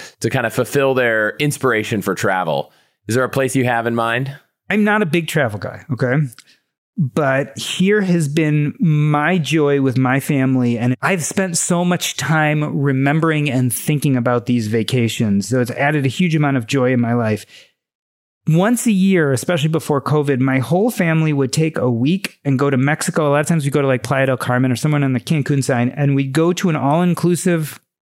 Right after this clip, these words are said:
Speaker 2: hotel, and we would literally sit by the pool for a week all together. The all-inclusives have good restaurants, and the wonderful thing about it is it costs a lot up front, but once you pay for it, everything's paid for,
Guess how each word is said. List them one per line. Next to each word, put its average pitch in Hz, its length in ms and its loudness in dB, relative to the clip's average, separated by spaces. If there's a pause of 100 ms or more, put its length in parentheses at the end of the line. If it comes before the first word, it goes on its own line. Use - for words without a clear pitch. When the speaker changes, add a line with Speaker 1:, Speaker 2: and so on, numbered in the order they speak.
(560)
Speaker 2:
hotel, 120 580 0
and 143 280 2
we 175 140 4
would 208 200 2
literally 170 600 2
sit - 380 -4
by 151 120 2
the 151 120 0
pool 139 320 0
for 147 180 -2
a 135 80 2
week 127 320 0
all 123 160 0
together. 104 480 -2
The 175 120 0
all-inclusives 180 520 0
have 143 160 0
good 135 140 0
restaurants, 165 560 0 (240)
and 156 80 2
the 151 60 2
wonderful 202 360 0
thing 208 140 0
about 175 180 0
it 156 80 2
is 139 60 -2
it 165 320 -4
costs 233 280 0
a 254 60 2
lot 190 240 2
up 156 100 -2
front, 190 340 -2
but 165 100 2
once 170 320 0
you 165 80 2
pay 165 200 2
for 220 200 0
it, 214 100 -2
everything's 165 380 0
paid 135 240 0
for, - 220 -10